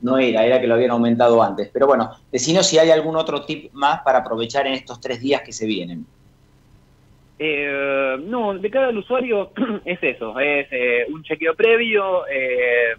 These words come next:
Speaker 2: mirar cómo están los precios y actuar rápidamente porque el stock se va a ir. De cara a, a los anunciantes es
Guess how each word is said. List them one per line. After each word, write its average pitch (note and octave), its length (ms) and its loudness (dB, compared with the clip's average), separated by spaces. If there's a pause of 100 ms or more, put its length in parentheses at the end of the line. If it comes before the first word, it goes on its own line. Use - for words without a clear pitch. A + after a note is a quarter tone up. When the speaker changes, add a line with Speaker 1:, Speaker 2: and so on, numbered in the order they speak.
(180)
Speaker 2:
mirar D3+ 460 4
cómo C#3 200 -8
están C#3 240 -2
los C3 140 -6
precios A3 640 -2
y D#3+ 80 -4
actuar F3 320 0
rápidamente F3 580 -2
porque B2 340 -6
el B2 160 -6
stock D#3+ 360 -4 (380)
se C3+ 80 -4
va C3 100 2
a A#2 80 2
ir. F#2+ 240 -10 (380)
De D3+ 180 -4
cara E3 640 0
a, - 40 -4
a C#3 200 -8
los C3+ 180 -8
anunciantes D#3+ 800 -6
es D3 240 -6